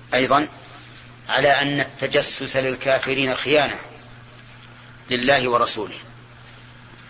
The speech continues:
لأن النبي صلى الله عليه وسلم أقر عمر على قول: "فقد خان الله ورسوله"، لكن بين المانع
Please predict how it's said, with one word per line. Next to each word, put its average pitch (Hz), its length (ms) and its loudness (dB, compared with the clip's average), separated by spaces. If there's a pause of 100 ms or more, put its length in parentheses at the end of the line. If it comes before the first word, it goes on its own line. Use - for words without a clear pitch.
(680)
لأن 135 220 4
النبي 131 360 2
صلى 127 140 0
الله 127 200 2
عليه 135 140 0
وسلم 127 140 0
أقر 147 340 6
عمر 135 380 4 (1200)
على 113 140 2
قول: 131 300 2
"فقد - 260 -4
خان 127 180 0
الله 120 220 2
ورسوله"، 131 440 2
لكن 151 460 2 (920)
بين 143 340 4
المانع 135 400 -2